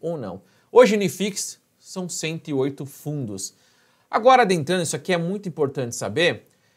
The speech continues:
que é a volatilidade versus retorno. O que que é isso, Fábio? É o seguinte:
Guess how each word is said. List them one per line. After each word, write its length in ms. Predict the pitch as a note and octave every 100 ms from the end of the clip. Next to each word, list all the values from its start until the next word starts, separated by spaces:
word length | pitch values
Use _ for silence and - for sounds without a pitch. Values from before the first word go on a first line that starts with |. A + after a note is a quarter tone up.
| _ _ _
que 200 | E3+ F3+
é 80 | F#3
a 200 | A#2+ F3
volatilidade 1120 | C3+ C#3 A3 A#3 G3+ F3+ E3+ C#3+ D3+ F3+ F#3
versus 800 | C3+ C3+ D3 D#3+ - F#3 - -
retorno. 540 | D3 F#3 E3+ C3 A#2+
O 20 |
que 140 | C#3+ C4+
que 160 | -
é 80 | G#3
isso, 220 | C3+ -
Fábio? 400 | - C#3+ G#2 G#2+ -
É 60 |
o 40 | D#3
seguinte: 520 | - F3+ C#3+ G2+ G#2